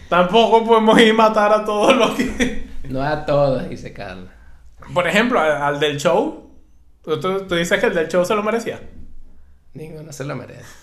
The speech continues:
Speaker 2: <laughs> en realidad. Pero tú puedes medio entender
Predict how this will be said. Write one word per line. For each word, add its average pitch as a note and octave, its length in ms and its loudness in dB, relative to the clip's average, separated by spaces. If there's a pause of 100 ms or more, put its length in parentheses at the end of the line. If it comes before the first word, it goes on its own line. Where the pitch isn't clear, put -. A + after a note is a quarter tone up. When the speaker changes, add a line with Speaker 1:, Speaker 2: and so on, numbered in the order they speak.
Speaker 2:
<laughs> - 220 -20
en A#2 220 -8
realidad. A2+ 640 -10 (1600)
Pero D#3 380 -2 (840)
tú F3+ 180 -6
puedes G#3+ 760 -6 (300)
medio E3 800 -2
entender C#3 1400 -6